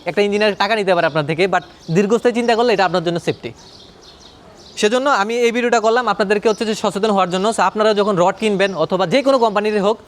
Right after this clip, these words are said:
আর যত তালাই বাড়ি করেন না কেন, সেক্ষেত্রে রিকোয়েস্ট করবো যে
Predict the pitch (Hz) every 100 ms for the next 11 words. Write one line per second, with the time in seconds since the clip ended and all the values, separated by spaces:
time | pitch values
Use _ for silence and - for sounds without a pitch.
0 | - - - 139 185 226 214 214 202 208
1 | 185 175 160 151 185 196 180 165 180 165
2 | 175 247 - 233 226 269 - - - 170
3 | 185